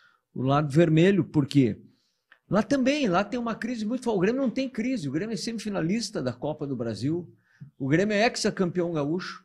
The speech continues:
o Grêmio pode ser hexacampeão da Copa do Brasil, o Grêmio é o terceiro por uma diferença de gol e agora de partidas,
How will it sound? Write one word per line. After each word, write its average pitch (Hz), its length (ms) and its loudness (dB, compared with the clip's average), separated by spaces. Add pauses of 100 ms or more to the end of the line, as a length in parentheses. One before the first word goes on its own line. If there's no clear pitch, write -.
(400)
o 156 100 -2
Grêmio 208 320 2
pode 214 280 0
ser 208 160 4
hexacampeão 190 760 2
da 175 100 -2
Copa 156 260 -6
do 143 80 -8
Brasil, 127 480 -4 (300)
o 147 100 -6
Grêmio 214 260 4
é 226 40 2
o 208 60 0
terceiro 214 600 4
por 170 180 0
uma 151 160 2
diferença 170 440 0
de 143 120 -4
gol 175 340 2
e 143 80 2
agora 156 280 4
de 123 100 -6
partidas, 160 800 -2